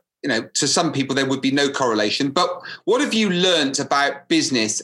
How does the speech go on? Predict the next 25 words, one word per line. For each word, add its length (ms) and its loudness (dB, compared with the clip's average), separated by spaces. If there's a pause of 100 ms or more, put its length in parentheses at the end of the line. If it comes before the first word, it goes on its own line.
uh, 180 0
in 180 0
particular 380 -2
the 60 -4
two 180 0
sectors 440 -2
that 120 -2
you 100 2
know 140 0
very 240 0
well? 460 0 (320)
You 80 0
know, 120 -2
what 160 0
are, 340 2
what 180 0
are 60 -4
the 100 0
things 380 0
that 180 -2
people 340 0
should 300 -2
be, 400 0 (600)
um, 640 2 (180)
the, 320 0